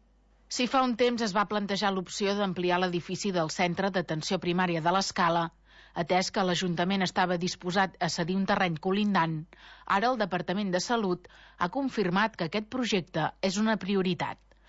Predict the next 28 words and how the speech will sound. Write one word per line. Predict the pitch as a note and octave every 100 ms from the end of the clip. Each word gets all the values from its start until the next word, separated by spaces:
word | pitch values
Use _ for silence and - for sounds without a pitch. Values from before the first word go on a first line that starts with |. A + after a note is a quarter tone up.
| - - -
Segons | A3+ A3 G#3+ G#3+
explica | - B3 A#3+ A#3+
l'alcalde | G#3+ F#3 G3+ G3 G#3+
de | G3+
l'Escala, | D#3+ - G3 F#3 E3
Víctor | F3 F3+ G#3+ -
Puga, | F3+ E3+ D#3+ - - - -
ara | F3+ G#3+
aquesta | C4 - A3
obra | G#3 B3+
només | A3 F3+ F#3+
depèn | G#3+ G3 G3+
de | A3
la | C4 F3+
creació | E3+ D#3 A3+ F3+
del | E3
nou | F#3 A3+
govern | B3 F#3 D#3+ E3 - - -
i | G3+ E3+
de | D#3
l'aprovació | D#3 F3+ D#3+ - G#3
dels | G#3 -
pressupostos | F#3 E3+ F#3+ - E3+ -
catalans. | E3+ D3+ C3+ - - - - - - - F#3
Aquest | A#3 A3+
i | G#3+
altres | G#3+ B3 B3 -
temes | F#3+ F3 F#3+